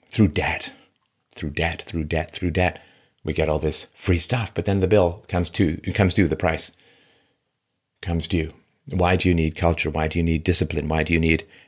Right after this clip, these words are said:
mythos? Why do you need restraint? Because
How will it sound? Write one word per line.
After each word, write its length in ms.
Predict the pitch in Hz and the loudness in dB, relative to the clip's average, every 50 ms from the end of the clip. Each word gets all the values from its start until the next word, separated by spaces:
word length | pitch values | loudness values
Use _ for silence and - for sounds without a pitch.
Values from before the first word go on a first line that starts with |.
| _ | _
mythos? 520 | - 95 92 92 - - 82 80 - - - | 2 2 4 4 4 0 -2 -2 -2 -4 -2
Why 160 | 80 80 80 | 0 0 0
do 100 | 82 85 | 0 0
you 80 | 85 82 | 0 2
need 200 | 82 82 78 80 | 2 0 0 0
restraint? 560 | 78 - - - - 78 78 76 - - - _ _ _ _ _ _ _ _ _ _ _ _ _ _ _ _ _ _ _ _ _ _ _ _ _ _ _ _ _ _ _ _ _ _ _ _ _ _ _ _ _ _ _ _ _ _ _ _ _ _ _ _ - | -2 -2 0 0 -2 -2 -2 -4 -6 -10 -16 _ _ _ _ _ _ _ _ _ _ _ _ _ _ _ _ _ _ _ _ _ _ _ _ _ _ _ _ _ _ _ _ _ _ _ _ _ _ _ _ _ _ _ _ _ _ _ _ _ _ _ _ -4
Because 460 | 98 - - 95 92 - - - | -2 4 4 4 4 4 0 -2